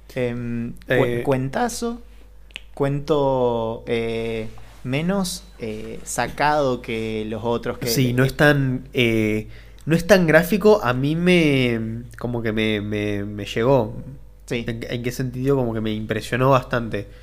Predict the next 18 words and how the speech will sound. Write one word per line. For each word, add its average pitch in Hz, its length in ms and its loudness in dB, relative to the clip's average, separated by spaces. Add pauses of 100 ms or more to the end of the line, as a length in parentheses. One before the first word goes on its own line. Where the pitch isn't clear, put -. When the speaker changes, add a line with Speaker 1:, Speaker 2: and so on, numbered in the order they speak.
(500)
Speaker 2:
Porque 117 180 -2
es - 140 -6
una 139 140 2
situación 127 1300 -2
muy 135 920 0 (540)
relatable, 117 1120 2 (120)
eh, 104 400 -2
como 101 220 -10
que 107 140 -8
se - 180 -4
ve 127 140 2
mucho 131 300 -2
ese 120 120 -10
tipo 113 200 -2
de 107 60 -2
situaciones. 107 720 -6
Speaker 1:
Mm, 127 200 -2 (300)
claro. 110 260 -4